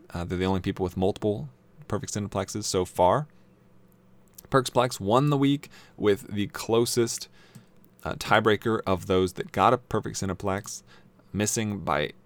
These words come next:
just under two hundred, just about two hundred K. Uh, the actual per-, best tiebreaker prediction was Rosmelon, who was new this season, uh, edging out Perks Plex by about seventy thousand dollars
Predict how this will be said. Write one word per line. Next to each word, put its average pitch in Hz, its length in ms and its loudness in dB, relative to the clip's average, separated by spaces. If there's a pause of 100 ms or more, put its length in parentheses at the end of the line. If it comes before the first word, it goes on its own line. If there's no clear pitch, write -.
(120)
just 127 580 0
under 101 260 0
two 107 280 -6
hundred, 95 360 -2 (460)
just 135 220 0
about 120 240 2
two 117 180 -2
hundred 107 320 -8
K. 107 380 -4 (640)
Uh, 82 180 -6
the 101 260 -4
actual 131 600 2
per-, - 220 0 (260)
best 101 340 0
tiebreaker 98 460 0
prediction 95 540 -4
was 90 680 -2 (220)
Rosmelon, 95 640 -2 (320)
who 90 120 -6
was 85 220 -10
new 95 320 0
this 87 200 -2
season, 95 460 -4 (600)
uh, 82 260 -6 (320)
edging 110 360 2
out 98 400 2 (460)
Perks 101 220 -2
Plex 92 260 -2
by 82 100 0
about 90 180 2
seventy 85 480 -2
thousand 76 460 -4
dollars 65 480 -4